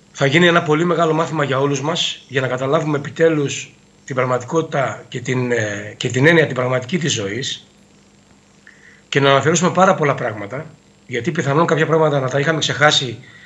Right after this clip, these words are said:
και σαν άνθρωποι να είχαμε ξεχάσει αξίες και να δούμε ότι αυτό που πραγματικά έχει σημασία για όλους μας είναι η ζωή του κάθε ενός συνανθρώπου μας και η δική μας.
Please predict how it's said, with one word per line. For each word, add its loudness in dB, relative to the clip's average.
και -4
σαν 2
άνθρωποι 0
να -2
είχαμε 2
ξεχάσει -2
αξίες -6
και -2
να 2
δούμε 0
ότι 0
αυτό -2
που -6
πραγματικά 2
έχει 2
σημασία -2
για -2
όλους 0
μας -4
είναι 0
η 4
ζωή 0
του -8
κάθε -2
ενός -2
συνανθρώπου 0
μας -2
και 4
η 6
δική -4
μας. -4